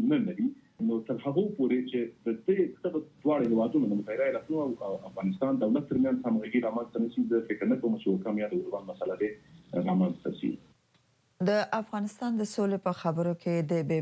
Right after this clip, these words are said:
Speaker 2: باورۍ فضا، د اورکم یا اوربند نه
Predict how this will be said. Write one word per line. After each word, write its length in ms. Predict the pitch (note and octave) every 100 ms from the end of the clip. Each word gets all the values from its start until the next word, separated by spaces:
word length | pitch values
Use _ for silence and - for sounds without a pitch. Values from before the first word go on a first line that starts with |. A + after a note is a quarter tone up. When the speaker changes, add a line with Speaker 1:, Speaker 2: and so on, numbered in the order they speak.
| D3+
Speaker 2:
باورۍ 360 | D3 D3 D3+ D3+
فضا، 300 | D#3 D3+ F3+ G#3 - _ _ _ F#3
د 20 | G3+ - A3
اورکم 420 | G#3+ - A#3+ A3 A3
یا 160 | G#3 F#3 -
اوربند 440 | E3 D#3+ E3+ F3 F3+ A3 _ F3
نه 60 | F3+